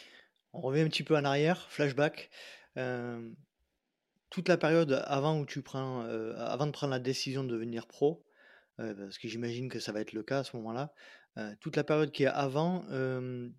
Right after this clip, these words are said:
tu as quelle, hem, heu, comment dire ? Tu as quelle vie sportive ? Comment, heu, comment tu arrives à mener, heu, ton activité professionnelle, ta vie privée et heu, et heu, les, les, heu,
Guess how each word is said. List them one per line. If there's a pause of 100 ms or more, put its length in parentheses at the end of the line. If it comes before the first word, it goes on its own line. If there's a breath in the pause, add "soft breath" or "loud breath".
(240)
tu
as
quelle,
hem, (580)
heu,
comment
dire ?
Tu
as
quelle
vie
sportive ? (840)
Comment,
heu,
comment
tu
arrives
à
mener,
heu, (120)
ton
activité
professionnelle,
ta
vie
privée (280)
et
heu, (420)
et
heu,
les,
les,
heu,